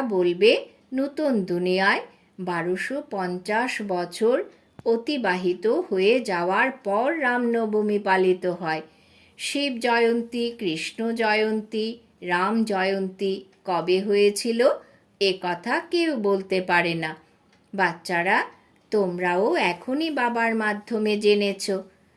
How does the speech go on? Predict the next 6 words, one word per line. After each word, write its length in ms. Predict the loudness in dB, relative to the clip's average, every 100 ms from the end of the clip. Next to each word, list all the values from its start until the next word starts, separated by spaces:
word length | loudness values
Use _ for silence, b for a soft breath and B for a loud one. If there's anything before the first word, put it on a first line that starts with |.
| b _
ভালোভাবে 640 | 0 2 2 0 -2 2 2
বলতে 420 | 2 0 0 0 -2
পারো। 360 | 0 0 0 -6 b b b b -6
সমগ্র 600 | 0 0 0 -6 -4 -2 0
দুনিয়ার 560 | 0 -2 -2 0 0 0
জীবন 400 | -4 -4 -4